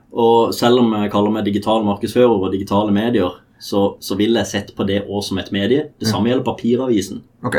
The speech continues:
Speaker 1: Det er noe som tar tid i forhold til å markedsføre seg selv.
Speaker 2: Ja.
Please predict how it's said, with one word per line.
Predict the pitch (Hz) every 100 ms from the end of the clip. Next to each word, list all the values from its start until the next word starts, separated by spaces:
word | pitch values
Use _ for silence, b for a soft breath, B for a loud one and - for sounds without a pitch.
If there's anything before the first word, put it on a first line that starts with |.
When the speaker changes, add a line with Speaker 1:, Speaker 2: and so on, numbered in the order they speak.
| -
Speaker 1:
Det | 113
er | 113
noe | 120
som | 113
tar | 107 104
tid | - 110 110 -
i |
forhold | - 92 -
til | 98
å | 92
markedsføre | 85 - 90 104 95
seg | -
selv. | - - - _
Speaker 2:
Ja. | 82